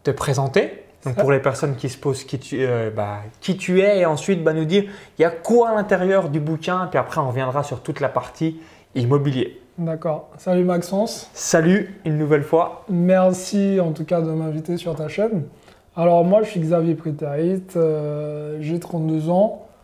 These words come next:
Speaker 2: Euh, alors moi je suis un passionné de business de manière générale. Donc euh, pour, euh, pour faire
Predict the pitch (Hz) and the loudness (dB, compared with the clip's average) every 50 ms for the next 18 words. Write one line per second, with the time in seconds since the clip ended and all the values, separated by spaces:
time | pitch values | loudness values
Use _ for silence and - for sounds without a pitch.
0 | _ _ _ _ _ - 156 151 156 151 151 156 156 156 156 156 151 156 156 160 | _ _ _ _ _ -8 -6 -4 -2 -2 -2 0 0 2 0 0 0 -2 -2 0
1 | 160 170 160 - - - 165 165 160 156 156 147 147 147 143 147 - _ - 190 | 0 -2 -2 -4 -8 -6 -4 -2 0 -2 -2 -2 -4 -6 -6 -8 -10 _ -4 -2
2 | 185 185 185 - - 190 180 180 185 185 180 175 175 175 - - - - 175 156 | -2 -2 -2 -4 -4 -2 0 0 2 2 0 0 -2 -4 -10 -16 -16 -10 -8 -6
3 | 151 143 143 143 151 143 143 170 180 208 202 - - - - _ _ _ - 160 | -6 -6 -4 -4 -4 -4 -2 0 -2 -2 -4 -6 -14 -20 -20 _ _ _ -18 -14
4 | 147 147 147 147 147 147 147 143 135 143 147 147 143 139 156 190 202 180 151 - | -12 -10 -8 -8 -6 -6 -6 -8 -6 -6 -6 -6 -4 -2 -2 -2 0 -2 -4 -6
5 | - - - - - - _ _ _ _ - 175 160 143 156 156 156 147 151 - | -12 -20 -20 -20 -20 -20 _ _ _ _ -8 -6 -4 -2 -2 -2 -2 -4 -6 -4
6 | 170 160 156 151 151 151 147 143 143 143 - - 170 165 160 160 156 160 151 151 | -2 0 0 0 0 -2 -2 -2 -4 -6 -10 -6 -2 0 2 4 4 4 4 2
7 | 147 147 147 - 156 151 - - 170 160 156 | 0 -4 -4 -6 -8 -6 -2 -2 0 0 0